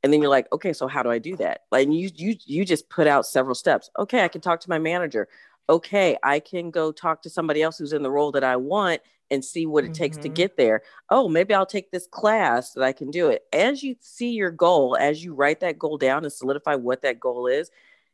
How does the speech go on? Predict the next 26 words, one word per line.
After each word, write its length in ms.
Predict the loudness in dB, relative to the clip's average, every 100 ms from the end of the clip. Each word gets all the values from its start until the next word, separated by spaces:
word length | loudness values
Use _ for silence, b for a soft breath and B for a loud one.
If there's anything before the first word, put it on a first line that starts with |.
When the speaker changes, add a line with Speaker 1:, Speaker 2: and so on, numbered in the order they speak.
| -4
Speaker 1:
your 180 | -2
brain 340 | 0 2 2 2
automatically 500 | 0 -2 -2 -4 -6
starts 300 | -6 -6 -4
working 340 | -6 -4 -6
on, 160 | -4 -4
"Okay, 220 | -6 -6
how 180 | -4 -4
do 120 | -2
I 80 | -4
get 180 | -6 -10 -6
there?" 280 | -4 -4 -8 -14
Speaker 2:
Mm-hmm. 500 | -14 -14 -16 -14 0
Speaker 1:
So 160 | 2
that's 260 | 4 2 0
why 140 | -4
it's 120 | -4
so 100 | -8
important 360 | -10 -8 -8 -8
to 60 | -14
set 240 | -4 -2
a 80 | -2
goal, 220 | -2 -2
because 240 | -2 -6 -8
if 140 | -10
you 160 | -12